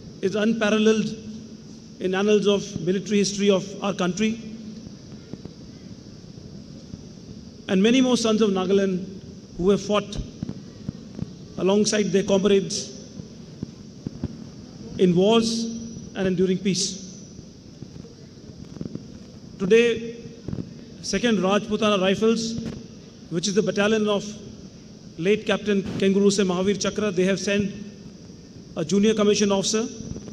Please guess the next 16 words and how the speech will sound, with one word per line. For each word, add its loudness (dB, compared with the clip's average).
He's 2
also 4
there 4
with 0
us. -2
I'm 0
grateful 4
to 0
them 2
that 2
they 8
also 4
remembered 4
our 2
brave 6
heart 2